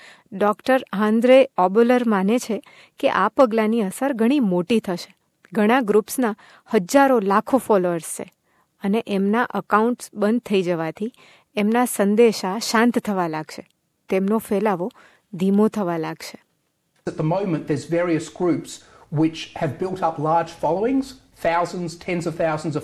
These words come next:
Speaker 2: followers, and the minute their account is closed, they will lose touch with their base, which makes them far less effective and makes their message, um, a lot, a lot quieter.
Speaker 1: ઉશ્કેરણી અને અપમાન પ્રેરક હોય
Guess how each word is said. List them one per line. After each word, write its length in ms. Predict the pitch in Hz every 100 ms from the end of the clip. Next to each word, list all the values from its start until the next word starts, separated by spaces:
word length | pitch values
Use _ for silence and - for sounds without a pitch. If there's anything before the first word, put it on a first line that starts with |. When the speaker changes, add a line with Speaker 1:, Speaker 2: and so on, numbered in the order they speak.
| -
Speaker 2:
followers, 320 | 165 226 277 - - - - - - 160
and 220 | 170 160
the 240 | 160 170 196
minute 160 | 247
their 140 | 185 170
account 400 | 170 175 175 160
is 80 | - - -
closed, 560 | 220 131 120 165 - - - _ - 160
they 200 | 185 202
will 220 | 180 160
lose 160 | 180 156
touch 440 | - - - -
with 80 | 147
their 140 | 143 131
base, 340 | 139 113 - - _ _ _ 156
which 160 | - 202
makes 220 | 175 -
them 80 | 165
far 400 | - 190 170 170
less 200 | 175 -
effective 420 | - 180 - 127
and 160 | 143 143
makes 240 | 131 - 160
their 180 | 147
message, 440 | 175 226 - 127 156
um, 680 | - - - - 156 151 156
a 80 | 165
lot, 200 | 185 - - -
a 60 |
lot 140 | 175 - -
quieter. 360 | 170 160 - - _ _ _ _ _ _ _ _ _ -
Speaker 1:
ઉશ્કેરણી 680 | 202 - 269 269 269 302 -
અને 200 | 226 269
અપમાન 540 | 220 - - 226 269
પ્રેરક 420 | 254 214 226 240 -
હોય 260 | 247 285